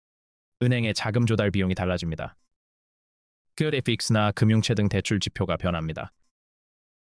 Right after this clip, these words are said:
계약서에 정한 재산정일에 새 금리가 적용됩니다.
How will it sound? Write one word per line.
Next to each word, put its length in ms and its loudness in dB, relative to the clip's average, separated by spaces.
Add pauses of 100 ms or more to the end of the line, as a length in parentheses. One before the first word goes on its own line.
(500)
계약서에 520 0
정한 280 2
재산정일에 800 0
새 220 -2
금리가 360 2
적용됩니다. 680 -2